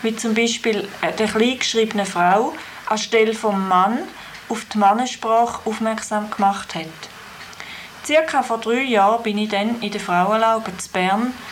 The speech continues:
an einem Vortrag das erste Mal direkt mit der Luise Pusch konfrontiert worden.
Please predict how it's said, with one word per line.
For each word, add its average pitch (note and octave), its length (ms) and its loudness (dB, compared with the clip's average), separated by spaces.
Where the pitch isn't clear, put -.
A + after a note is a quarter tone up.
an G3 160 2
einem G3+ 160 0
Vortrag B3 640 2
das - 140 -8
erste A3 380 -2
Mal A3 320 4
direkt G#3+ 520 -2
mit G3+ 240 -4
der G3 80 0
Luise G3 320 -2
Pusch A3 400 0
konfrontiert G#3+ 800 0
worden. E3+ 380 -2